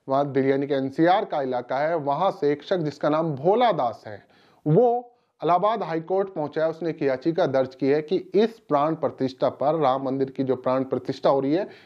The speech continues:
इस पर तत्काल रोक लगाई जाए, माय लॉर्ड।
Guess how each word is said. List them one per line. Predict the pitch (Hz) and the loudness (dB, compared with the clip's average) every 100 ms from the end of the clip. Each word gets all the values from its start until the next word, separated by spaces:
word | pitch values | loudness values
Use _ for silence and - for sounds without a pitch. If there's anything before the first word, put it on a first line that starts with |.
| - | -14
इस | 135 - | -12 -6
पर | - 185 185 | 0 0 0
तत्काल | 127 - 131 147 | -4 0 0 2
रोक | 135 147 175 | 2 2 0
लगाई | 139 131 143 151 | 0 2 2 2
जाए, | 147 208 | 0 2
माय | 202 | 2
लॉर्ड। | 202 139 95 | 2 0 -2